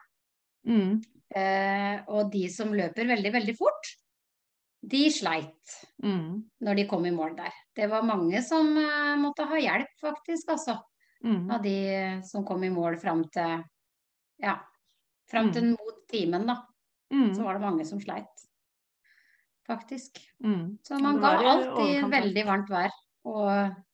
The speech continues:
Speaker 1: Mm.
Speaker 2: hektisk løype.
Speaker 1: Mm.
Speaker 2: Mm.
Speaker 1: Og ti kilometer er ikke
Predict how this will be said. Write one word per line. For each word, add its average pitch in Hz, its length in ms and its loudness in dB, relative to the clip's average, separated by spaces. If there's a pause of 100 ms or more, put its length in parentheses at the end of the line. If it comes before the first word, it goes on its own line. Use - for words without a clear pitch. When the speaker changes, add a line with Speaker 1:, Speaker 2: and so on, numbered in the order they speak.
Speaker 1:
Mm. 214 100 2
Speaker 2:
hektisk 185 500 -2
løype. 151 400 -4 (560)
Speaker 1:
Mm. 175 500 -4 (680)
Speaker 2:
Mm. 196 300 -8 (100)
Speaker 1:
Og 180 120 -10
ti 170 140 -4
kilometer 214 500 0
er 196 200 4
ikke 330 300 -2